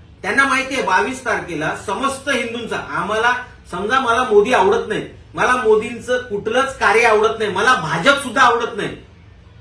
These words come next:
परंतु जेव्हा श्रीरामांच्या प्राणप्रतिष्ठापनेचा, मूर्तीचा विषय येतो त्यावेळी मी भावुक होतो.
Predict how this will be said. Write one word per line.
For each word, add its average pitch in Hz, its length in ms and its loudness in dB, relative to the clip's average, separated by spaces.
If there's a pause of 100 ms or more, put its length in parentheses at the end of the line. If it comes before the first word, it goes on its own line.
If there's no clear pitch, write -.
परंतु 269 500 -4
जेव्हा 208 380 -2
श्रीरामांच्या 240 680 -4
प्राणप्रतिष्ठापनेचा, 208 1600 -2
मूर्तीचा 175 840 -4
विषय 170 220 -2
येतो 190 280 2
त्यावेळी 233 320 0
मी 262 180 -4
भावुक 214 320 2
होतो. 214 420 -2